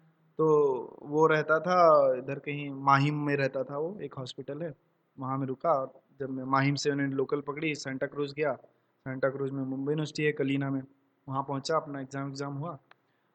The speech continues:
और दो दिन बाद फिर मैंने कहा कि समीर से मिला विला, उसने दो दिन अपने घर पे रखा।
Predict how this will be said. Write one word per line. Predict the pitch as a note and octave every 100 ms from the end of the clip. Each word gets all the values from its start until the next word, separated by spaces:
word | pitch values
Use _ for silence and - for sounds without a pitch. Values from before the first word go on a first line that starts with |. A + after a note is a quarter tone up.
| -
और | C#3
दो | C#3+ E3+
दिन | F3 D#3
बाद | D3+ G#3+ - - -
फिर | D#3
मैंने | D3+ D3
कहा | C#3+ C#3+
कि | C#3 C#3 C#3
समीर | C3+ - C3+ C#3 C3+
से | C3+ C#3
मिला | C3+ C3
विला, | C3+ C#3+ B2+
उसने | C3 _ - C3 B2+ _ C3
दो | B2+
दिन | C3 C3 _
अपने | - C3
घर | B2
पे | A#2+
रखा। | C3+ B2+ C3+